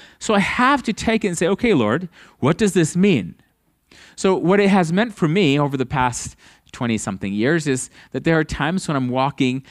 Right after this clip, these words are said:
in, through bleak times, and I'm just like, "Yes, Lord,"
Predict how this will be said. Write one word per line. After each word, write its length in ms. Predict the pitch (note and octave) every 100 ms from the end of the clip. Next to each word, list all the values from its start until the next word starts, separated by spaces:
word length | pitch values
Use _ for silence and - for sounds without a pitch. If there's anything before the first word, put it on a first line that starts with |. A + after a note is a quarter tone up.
| - -
in, 240 | C3 C3
through 320 | - B2 E3+
bleak 280 | C3 D3+ F#3
times, 460 | - D3 G#2 A#2+ -
and 80 | C#3
I'm 80 |
just 140 | D3+ F3
like, 160 | C3
"Yes, 240 | F#3 G3+ -
Lord," 240 | G#3 G3